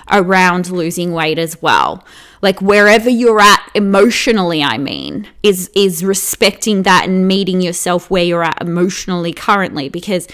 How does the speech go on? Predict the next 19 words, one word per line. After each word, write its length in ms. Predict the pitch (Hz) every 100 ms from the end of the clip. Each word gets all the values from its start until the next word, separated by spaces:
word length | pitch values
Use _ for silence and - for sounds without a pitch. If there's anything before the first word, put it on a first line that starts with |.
| - -
there's 180 | 208 202
no 140 | 226
use 340 | 269 269 262 -
in 180 | 220 190
denying 960 | 208 190 208 269 254 214 196 190 190 - - -
the 100 | 226
habitual 760 | - 220 196 233 - 240 226 208
emotions 560 | 208 208 208 208 196
that 180 | 190 -
you 100 | 202
feel 320 | 190 226 196
every 300 | 190 185 185
day. 540 | 175 208 196 156 - 185 - - _
<laughs> 320 | - 523 320
You're 120 | 214
gonna 200 | 214 220
have 360 | 196 - 202 -
to, 200 | 202 190 - - - - _ -
um, 420 | 208 180 190